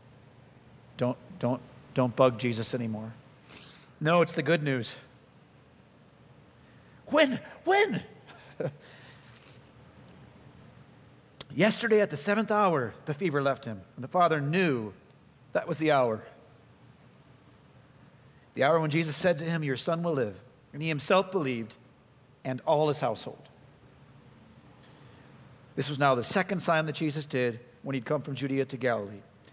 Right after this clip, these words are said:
The man already had believed in Jesus. And now, after hearing from his servants, it was undeniable that Jesus had healed his son. Don't believe that true faith can't have doubts.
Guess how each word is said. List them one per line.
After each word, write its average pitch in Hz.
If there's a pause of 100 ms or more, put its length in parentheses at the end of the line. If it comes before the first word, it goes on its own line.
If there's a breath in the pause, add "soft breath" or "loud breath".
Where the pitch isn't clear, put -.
(160 soft breath)
The 131
man 143
already 160
had 127
believed 139
in 135
Jesus. 131 (960 loud breath)
And 131
now, 196 (400 loud breath)
after 147
hearing 180
from 165
his 156
servants, 143
it -
was 143 (100)
undeniable 185 (500 loud breath)
that 127
Jesus 143
had 135
healed 127
his 117
son. 110 (920 soft breath)
Don't 208
believe 214
that 175
true 208
faith 170
can't 156
have 139
doubts. 127